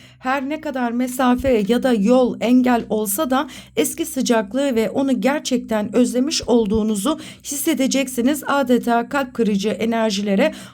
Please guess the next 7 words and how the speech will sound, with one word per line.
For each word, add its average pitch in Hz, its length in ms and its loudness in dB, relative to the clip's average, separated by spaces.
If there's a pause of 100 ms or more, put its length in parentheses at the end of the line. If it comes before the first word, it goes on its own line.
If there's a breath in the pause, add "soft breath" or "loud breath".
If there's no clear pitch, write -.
artık 269 440 -2
kendini 220 440 2
kapatmışsın. 277 880 -2 (180 loud breath)
Seni 277 280 -2
üzebilecek 220 800 2
tüm - 240 0
ihtimalleri 202 840 2